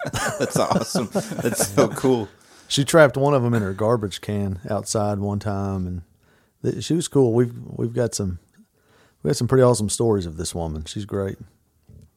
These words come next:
Speaker 1: <laughs> I don't think my, my week has been very interesting. Uh, my, uh, my bride had her birthday yesterday. That was very fun. Went to Chuy's, had some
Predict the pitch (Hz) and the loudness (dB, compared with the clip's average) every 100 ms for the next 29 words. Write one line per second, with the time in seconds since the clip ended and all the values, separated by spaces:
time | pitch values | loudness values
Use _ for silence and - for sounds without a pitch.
0 | _ _ _ _ _ - - - - _ | _ _ _ _ _ -18 -16 -12 -12 _
1 | _ _ _ _ _ _ _ _ _ _ | _ _ _ _ _ _ _ _ _ _
2 | _ _ _ _ - - - - 131 117 | _ _ _ _ -20 -20 -14 -2 -2 -2
3 | 113 110 107 101 95 98 98 - 98 92 | -2 0 0 0 0 0 0 -2 -4 0
4 | 90 87 90 - 92 98 _ _ _ - | 0 0 -4 -6 -8 -10 _ _ _ -20
5 | - 92 90 87 - 190 95 92 90 90 | -4 -2 0 -4 -8 -10 -6 -4 -4 -4
6 | 87 80 82 - 92 95 95 104 117 104 | -6 -8 -10 -10 0 2 4 2 0 -4
7 | 98 92 90 107 107 - 104 113 123 - | -4 -4 0 0 0 -2 -4 -4 -6 -4
8 | 107 - 113 113 151 - 113 90 98 98 | -4 -2 0 0 0 -2 -4 -4 -6 -6
9 | - 104 117 120 98 - - - 127 131 | -6 -6 -6 -6 -10 -12 -12 -6 -2 0
10 | 160 175 - - _ _ _ _ _ _ | -2 -4 -8 -14 _ _ _ _ _ _
11 | _ 107 104 - 95 92 | _ -12 -12 -10 -10 -10